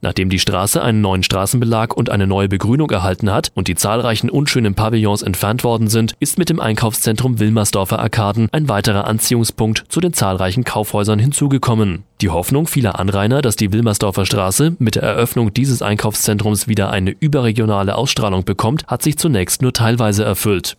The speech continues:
Der Abschluss weiterer Investitionen wie auf dem Grundstück Ecke Pestalozzi-Straße sowie Ecke Stuttgarter Platz sind notwendig, um der Straße ein insgesamt noch attraktiveres Gepräge zu geben.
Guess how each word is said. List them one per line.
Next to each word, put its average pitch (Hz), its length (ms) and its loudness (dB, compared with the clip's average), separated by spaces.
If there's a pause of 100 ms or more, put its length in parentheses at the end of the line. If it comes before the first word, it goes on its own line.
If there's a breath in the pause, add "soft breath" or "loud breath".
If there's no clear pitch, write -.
(120)
Der 95 120 0
Abschluss 156 400 0
weiterer 104 340 0
Investitionen 107 800 0
wie 131 120 2
auf - 160 -2
dem 104 140 0
Grundstück - 520 -2
Ecke 220 220 -2
Pestalozzi-Straße 113 1080 0
sowie 101 300 0
Ecke 98 260 -2
Stuttgarter 98 420 0
Platz - 340 -2
sind 95 260 -2
notwendig, 110 640 0
um 151 80 2
der 170 100 2
Straße 107 480 0
ein 98 120 -2
insgesamt 117 640 0
noch 147 180 -2
attraktiveres 104 760 -2
Gepräge 117 500 0
zu 113 120 0
geben. 98 400 0